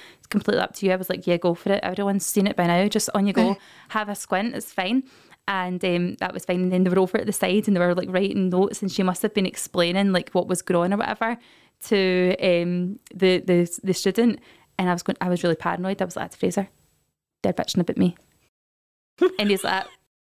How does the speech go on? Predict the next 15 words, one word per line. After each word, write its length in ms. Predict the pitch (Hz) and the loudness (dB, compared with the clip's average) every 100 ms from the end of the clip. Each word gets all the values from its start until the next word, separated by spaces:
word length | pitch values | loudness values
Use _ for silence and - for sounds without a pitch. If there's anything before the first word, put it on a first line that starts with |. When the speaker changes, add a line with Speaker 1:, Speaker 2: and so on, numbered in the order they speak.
| _ - | _ -6
Speaker 1:
"What?" 300 | 185 190 - | 0 0 0
And 100 | 202 | -8
the 100 | 185 | -6
thing 140 | 190 | -2
is, 120 | 190 - | -2 -2
I 120 | 180 | -4
think 260 | - 214 190 | -2 -2 -2
I'm 140 | 175 | -2
whispering, 440 | 170 - - 226 190 | -4 -4 -2 -2 -2
but 100 | - | -4
I'm 100 | 185 | -6
shouting. 380 | - 180 220 208 | -2 -2 0 -2
I'm 60 | |
going, 140 | 196 185 | 0 0
Speaker 2:
Uh-huh. 280 | 190 185 | -2 -2